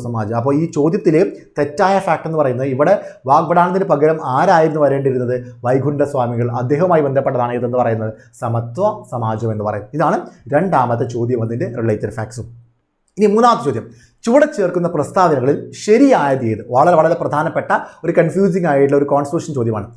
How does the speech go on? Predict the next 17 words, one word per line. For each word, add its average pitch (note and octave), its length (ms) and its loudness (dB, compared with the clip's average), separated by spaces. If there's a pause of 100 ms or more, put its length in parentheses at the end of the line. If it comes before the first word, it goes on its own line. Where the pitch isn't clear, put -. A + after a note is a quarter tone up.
(400)
ഇന്ത്യൻ B3 300 4 (100)
ഭരണഘടനാ F#3+ 540 2
ഭേദഗതി D3 440 4 (300)
പ്രതിപാദിക്കുന്ന E3+ 640 2 (180)
അനുച്ഛേദമാണ്, E3 840 2 (240)
ആ, - 20 4 (340)
അനുച്ഛേദമാണ് D3+ 600 0 (100)
ത്രീ D#3+ 120 0 (100)
സിക്സ്റ്റി - 400 -12
എയ്റ്റ്. A2 180 -4
അനുച്ഛേദമാണ് C#3+ 560 -4
ത്രീ C#3 160 -6
സിക്സ്റ്റി A#2+ 240 -8
എയ്റ്റ്. A2+ 160 -6
ഓക്കെ, F3+ 120 -2 (800)
പന്ത്രണ്ട് C4 560 2
മുതൽ A3+ 200 4